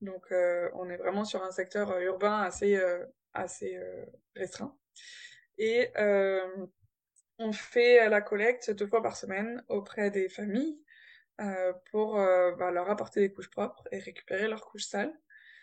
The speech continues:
Euh, comme ça, en fait, ce système, c'est un, c'est un,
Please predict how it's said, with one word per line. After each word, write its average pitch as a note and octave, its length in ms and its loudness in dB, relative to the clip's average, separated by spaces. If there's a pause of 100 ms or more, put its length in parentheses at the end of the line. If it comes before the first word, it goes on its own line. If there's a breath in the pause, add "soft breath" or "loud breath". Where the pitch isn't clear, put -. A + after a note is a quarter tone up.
(460 loud breath)
Euh, G#3+ 40 -6 (280)
comme F#3+ 220 -2
ça, A3+ 320 2
en G#3+ 80 0
fait, A3+ 220 2
ce G3+ 160 -4
système, A#3 720 0
c'est G3 220 -4
un, F3+ 360 -6
c'est G3 160 -10
un, F#3 460 -12